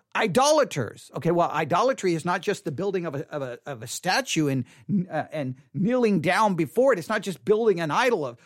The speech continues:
of silver or wood. No, idolatry is in the heart, where we put other things before God. And an idol can be anything, your family, your career,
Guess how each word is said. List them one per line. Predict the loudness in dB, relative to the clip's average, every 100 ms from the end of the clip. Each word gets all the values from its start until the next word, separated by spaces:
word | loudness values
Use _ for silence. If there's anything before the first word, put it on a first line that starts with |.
| -4
of | -4
silver | -2 -2 -2 -2 -4
or | -4 -4
wood. | 2 2 4 0 -4 -12 _ 0
No, | 2 2
idolatry | 0 2 4 4 2 2 0
is | 0
in | 0
the | -2
heart, | 0 2 2 2 -4 -2
where | 2
we | 4 4
put | 0 0
other | -2 0 0
things | 2 0 0
before | -2 -4 0 -2
God. | 2 2 2 0 -4 -6 -2
And | 0
an | 0 -2
idol | 0 2 0
can | -2
be | -6 -4 -4
anything, | -2 -4 -4 -4 -6 0
your | 0
family, | 2 0 0 0 -2 -4 0
your | 0
career, | 2 0 2 2 2